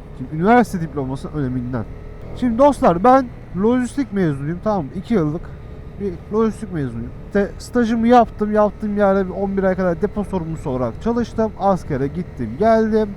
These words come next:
Ondan sonra askerden sonra da farklı yerlerde üç sene, tabii hemen hemen üç sene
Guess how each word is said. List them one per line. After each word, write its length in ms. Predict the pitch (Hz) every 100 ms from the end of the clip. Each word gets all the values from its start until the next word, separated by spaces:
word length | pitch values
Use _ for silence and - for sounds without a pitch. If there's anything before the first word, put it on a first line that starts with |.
| - - - - - - -
Ondan 320 | 226 220 220
sonra 200 | 196 190
askerden 440 | 208 220 214 190 185
sonra 360 | 226 226 202
da 220 | 175 190 - -
farklı 340 | 226 220 226
yerlerde 720 | 208 208 208 175 143 147 170 - -
üç 160 | 269 254 - - -
sene, 380 | 196 165 160 185 175 - - - -
tabii 160 | 190 147
hemen 220 | 165 175
hemen 120 | 170 -
üç 140 | 254
sene 380 | - 185 160